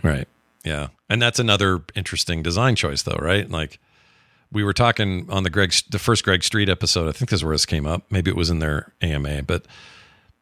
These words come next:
somebody had said, "Are you gonna let everybody make anything?" And it sounds like they're leaning more toward the WoW system of, you know, "We want you to have a, a, a, an important decision at the beginning of the game about who you're gonna be generally and where you wanna start and where you wanna end up."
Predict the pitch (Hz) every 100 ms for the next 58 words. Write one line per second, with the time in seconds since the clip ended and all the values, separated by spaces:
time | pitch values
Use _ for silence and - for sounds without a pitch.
0 | _ _ - - 107 101 90 87 - 123
1 | 92 87 92 87 90 90 82 80 - _
2 | _ _ _ _ - - 139 95 92 85
3 | 82 85 85 85 104 101 - 80 80 85
4 | - 151 214 110 90 92 98 92 85 90
5 | - 87 78 80 101 - 90 - 76 78
6 | 76 - - _ _ _ _ - 87 80
7 | 95 98 85 85 80 85 82 80 - 87
8 | - 82 80 90 82 - 101 90 78 -
9 | 113 87 76 - 80 90 82 73 76 90
10 | 90 73 80 73 - 92 87 85 78 69
11 | 87 78 82 - 98 85 76 78 78 90
12 | - - - - 92 85 90 85 85 78
13 | - 90 82 82 80 80 82 82 78 82
14 | 95 90 -